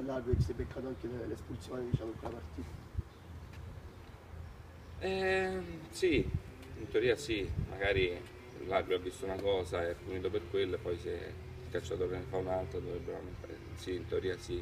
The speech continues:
Speaker 1: Se
Speaker 2: però
Speaker 1: il
Speaker 2: la
Speaker 1: fatto è
Speaker 2: scelta,
Speaker 1: grave, eh.
Speaker 2: se, se è molto grave, sì, eh, penso si-, sia così, perché alla fine quando la decisione la prende l'arbitro, quello che scrive sul referto, poi si basa lì nel giornale di squalifica.
Speaker 1: Ora parliamo un po' della programmazione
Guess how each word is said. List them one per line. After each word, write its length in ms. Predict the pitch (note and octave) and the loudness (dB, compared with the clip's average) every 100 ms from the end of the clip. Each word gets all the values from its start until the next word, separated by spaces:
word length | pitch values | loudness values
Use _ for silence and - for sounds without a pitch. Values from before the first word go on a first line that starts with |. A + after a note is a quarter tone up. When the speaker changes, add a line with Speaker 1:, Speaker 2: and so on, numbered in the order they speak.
| - | -4
Speaker 1:
Se 100 | - | -4
Speaker 2:
però 100 | F2 | -2
Speaker 1:
il 20 | |
Speaker 2:
la 40 | E2+ | -2
Speaker 1:
fatto 100 | F2 | -2
è 20 | |
Speaker 2:
scelta, 260 | - F2 A#2 | -2 0 0
Speaker 1:
grave, 280 | - F2+ E2+ | -2 -2 -4
eh. 560 | - - - - - | -8 -8 -10 -12 -10
Speaker 2:
se, 100 | - - - - | -8 -8 -8 -2
se 60 | E2+ | -2
è 40 | |
molto 280 | F2 F2 F2 | 0 0 2
grave, 320 | F2+ E2 E2 | 4 4 2
sì, 120 | E2 E2 | -2 -4
eh, 400 | D#2 - - - - - - - - - | -4 4 8 8 6 -2 -2 0 -6 -4
penso 220 | F2+ - - | -4 -2 -4
si-, 140 | - - - - | -4 -6 -10 -4
sia 200 | - F2+ E2 | 2 2 2
così, 240 | E2 F2 | -2 -2
perché 260 | E2 D#2+ E2 | 0 0 -2
alla 100 | E2 | -4
fine 160 | E2 | -8
quando 200 | D#2+ E2+ F2 | -6 -6 -6
la 60 | |
decisione 720 | E2 E2 E2+ F2+ F2 E2+ - - - - - - | -6 -8 -2 -2 0 -6 -10 -14 -16 -16 -10 -2
la 80 | F2+ | 2
prende 240 | F2+ F2+ | 4 6
l'arbitro, 340 | F#2+ F2 E2+ | 6 4 0
quello 180 | E2+ F2 | -2 -2
che 40 | E2+ | -2
scrive 200 | - F2+ | -4 -2
sul 120 | F#2 | 0
referto, 440 | F#2+ F2 E2+ - E2+ | 0 2 0 -2 -2
poi 120 | E2+ | -2
si 100 | - | -2
basa 240 | E2+ E2+ E2+ E2+ E2+ E2 | -6 -6 -6 -6 -6 -6
lì 60 | |
nel 180 | E2+ E2+ E2+ | -6 -8 -8
giornale 260 | - - - | -8 -8 -10
di 40 | |
squalifica. 340 | - - - - - - - - - - - - - - - - - - - - | -10 -12 -10 -10 -8 -8 -6 -8 -10 -10 -12 -10 -10 -10 -4 -4 -4 -6 -4 0
Speaker 1:
Ora 80 | C3+ | 2
parliamo 360 | B2+ A#2 B2 B2+ | 0 -2 0 -2
un 120 | - | -2
po' 140 | C#3 | -2
della 420 | B2 B2 A2+ A2 - | 0 0 0 0 -2
programmazione 920 | A#2 A#2+ A#2+ C3 - C#3+ C#3 C#3 | -4 -2 -4 -6 -8 -6 -4 -4